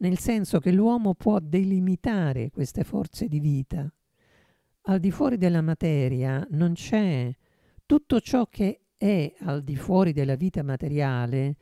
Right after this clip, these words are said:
tutto ciò che non è incarnato, tutto ciò che non è incorporato in un corpo materiale,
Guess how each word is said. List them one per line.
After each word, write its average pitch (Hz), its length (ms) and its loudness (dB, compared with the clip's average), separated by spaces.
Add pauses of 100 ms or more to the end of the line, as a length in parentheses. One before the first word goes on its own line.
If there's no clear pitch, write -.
(240)
tutto 233 320 0
ciò 214 200 4
che 160 200 0
non 156 240 2
è 196 220 0
incarnato, 143 1300 -4 (220)
tutto - 460 0
ciò 170 400 4
che 165 180 -4
non 160 200 0
è 196 180 0
incorporato 175 1300 0
in 147 160 -2
un 143 160 -4
corpo 165 420 0
materiale, 127 920 -4